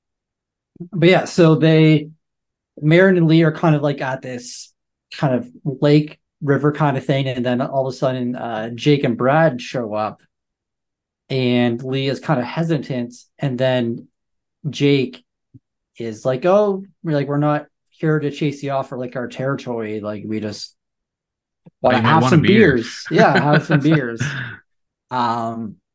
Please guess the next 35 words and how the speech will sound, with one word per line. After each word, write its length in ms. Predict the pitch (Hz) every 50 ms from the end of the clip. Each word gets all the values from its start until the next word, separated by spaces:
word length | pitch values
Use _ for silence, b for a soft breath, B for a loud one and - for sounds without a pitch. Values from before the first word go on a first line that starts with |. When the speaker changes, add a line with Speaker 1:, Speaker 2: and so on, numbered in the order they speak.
| _ _ _ _ _ _ _ _ _ _ _ _ _ _ _ _ _ _ _ _ _ _ _ _ _ _ _ _ _ _ -
Speaker 1:
I 80 | 156 165
really 240 | 165 190 208 196 175
like 280 | 156 151 147 147 147
that 180 | - 147 139 143
Jake 220 | 113 131 - -
and 120 | 143 117 -
Brad, 320 | 127 120 120 123 131 131
like, 120 | 139 139
you 60 | 131 143
don't 140 | 160 160
really 420 | 151 151 156 151 151 139 127 - - - _ _ _ _ _ _ _ _ _ _ _ _ _ _ - - - -
get 300 | 147 139 135 - _ _
too 180 | - - 151 123
much 180 | 120 127 123 139
of 80 | 135
them. 100 | 143 143
I 40 | 139
really 260 | 139 143 143 147 139
like 80 | 113 104
Jake. 380 | - 113 107 113 123 - - -
Like, 180 | 107 110 110
he's 160 | - 143 120 120
just, 200 | 135 120 - -
like, 160 | 131 117 117
this 260 | 123 120 120 - -
fucking 360 | - - 120 - - 120 113
hillbilly. 720 | 113 - - 120 113 110 123 120 117 117 117 117 120 - b b b b b b b -
Speaker 2:
Yeah. 260 | 82 80 73 - - -
Speaker 1:
Uh, 840 | 117 117 113 110 107 104 101 101 104 104 104 101 101 98 98 - - - _ _ _ _ _ _ -
and, 400 | 120 117 113 110 107 107 104 110
um, 500 | 113 110 107 107 104 104 104 101 98 101 _ _ -
Speaker 2:
He 80 | 147
was 120 | 202 214 -
creepy, 480 | - - - 98 107 107 - 87 78
though. 440 | 73 73 69 73 76 78 76 85 -